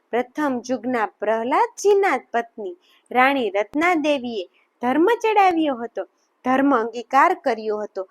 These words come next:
અને જેલનો હતો. ત્યા-, ત્યારે આ ધર્મને સત્યના ધર્મ કહેવાયો હતો. નારી ઝીલે છે અને ધર્મને કારણે પુરુષો પણ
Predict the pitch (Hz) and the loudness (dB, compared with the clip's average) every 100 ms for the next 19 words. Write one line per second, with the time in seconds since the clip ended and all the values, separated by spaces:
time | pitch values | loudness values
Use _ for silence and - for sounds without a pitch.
0 | _ _ 403 494 294 - 226 254 233 208 | _ _ -2 0 0 0 -2 0 -2 -4
1 | - _ _ 202 - 185 180 _ _ _ | -8 _ _ -20 -8 -8 -8 _ _ _
2 | _ 220 214 220 - 277 277 262 196 - | _ -2 -2 -2 -2 0 2 2 -2 -8
3 | _ - 415 427 370 370 359 381 370 339 | _ -2 0 0 2 4 4 2 0 -2
4 | - 254 - 254 240 214 202 220 214 214 | -8 -8 -6 -4 -2 -6 -6 -6 -6 -6
5 | 294 320 294 254 247 208 196 202 190 - | -8 -2 -2 0 0 0 -4 -6 -12 -10
6 | 175 _ _ _ _ _ _ 214 214 214 | -12 _ _ _ _ _ _ -2 -2 -2
7 | 214 - 233 247 339 349 392 330 - _ | -8 -10 -6 0 0 0 -2 -2 -4 _
8 | - 370 370 214 262 269 269 254 226 - | -2 0 0 2 2 2 0 0 -4 -4
9 | 220 220 202 190 214 226 214 247 226 403 | -6 -4 -8 -6 -8 -8 -6 -8 -2 -2